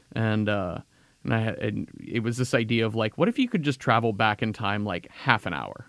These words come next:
<laughs> You just pop back and <laughs> tell yourself, you're like, "Oh, make sure, uh, they, uh, make sure you don't order that beer. Their tap is really flat, so, uh, you should get a cocktail instead."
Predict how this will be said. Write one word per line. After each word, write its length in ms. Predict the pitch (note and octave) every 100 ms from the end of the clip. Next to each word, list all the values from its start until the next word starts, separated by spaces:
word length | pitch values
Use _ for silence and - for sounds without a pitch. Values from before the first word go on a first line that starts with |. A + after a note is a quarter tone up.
| _ -
<laughs> 100 | -
You 180 | G3 G3+
just 220 | F#3 G3+
pop 200 | - C#3
back 280 | - A#2+ A#2+
and 140 | B2+ B2 - A#3+ -
<laughs> 260 | - _
tell 160 | E3+ C3+
yourself, 580 | B2+ C3 B2 A#2 B2+ - - - -
you're 60 | -
like, 120 | B2 -
"Oh, 260 | D#3 C3
make 220 | A#2 C#3+
sure, 320 | - A3+ F3+ - C#3+
uh, 300 | - C3+ A#2+ - - -
they, 420 | - B2+ C3+ C3+
uh, 340 | B2 A2+ G#2+ - - -
make 220 | C#3+ E3
sure 180 | - G3
you 180 | C#3+
don't 320 | B2 B2 A#2+ -
order 240 | A2 G#2
that 220 | G2+ F2+
beer. 220 | - G2 G2+
Their 140 | G#2+
tap 360 | - A2 G#2 -
is 280 | G#2+ G2+
really 400 | F#2+ G2+ A2+ G#2+
flat, 280 | G2+ D2 C#2 -
so, 520 | - F3 A#2 G#2+ G#2
uh, 220 | G2+ G2+
you 160 | A2 A2+
should 220 | - G#2+
get 100 | G#2+
a 20 |
cocktail 440 | - F2+ - E2+
instead." 320 | C#2 - -